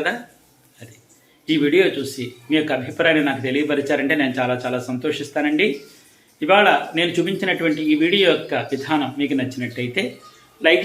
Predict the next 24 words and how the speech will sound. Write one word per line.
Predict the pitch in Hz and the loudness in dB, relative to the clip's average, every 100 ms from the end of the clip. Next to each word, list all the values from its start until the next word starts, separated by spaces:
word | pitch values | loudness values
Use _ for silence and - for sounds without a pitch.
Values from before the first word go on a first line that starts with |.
| - | 2
చేయండి, | 160 156 156 - | 2 4 2 4
షేర్ | 156 175 175 | 4 4 4
చేయండి, | 156 147 147 131 | 4 4 2 0
సబ్స్క్రైబ్ | 147 - 160 165 165 | -4 -2 0 0 2
చేయండి, | 151 147 147 143 - _ - _ | 2 2 0 -2 -12 _ -20 _
పక్కనున్న | 170 170 190 180 156 | 0 2 2 2 2
గంట | 156 170 | 2 2
బెల్ | 175 170 | 4 2
కొట్టండి. | 160 160 156 156 | 2 0 0 0
మళ్ళీ | 151 160 151 | 2 2 2
మరొక | 147 147 | 0 0
మంచి | 139 - 165 - | -4 -2 -2 0
సాంప్రదాయబద్ధమైనటువంటి | 147 170 160 156 143 127 151 143 151 143 147 | 0 0 0 0 0 -2 -2 0 -2 -2 -2
వంటకంతో | 147 160 170 180 180 175 - - - | -2 -2 0 4 4 2 -10 -14 -10
మీ | 185 190 | -6 -2
ముందుకు | 190 202 | 0 0
వచ్చి | 180 - | 0 2
కలుస్తానండి. | 175 175 - 175 175 170 | 2 2 2 2 4 2
అంతవరకు | 165 170 156 175 170 165 | 2 2 2 0 2 4
సెలవు | 160 160 160 | 4 4 4
మరి. | 160 160 160 | 4 4 4
సర్వే | 160 151 160 160 156 | 2 4 4 4 4
జన | 156 147 147 147 147 - - - | 2 2 2 0 -2 -6 -10 -10
సుఖినో | - 175 208 190 | -2 0 2 4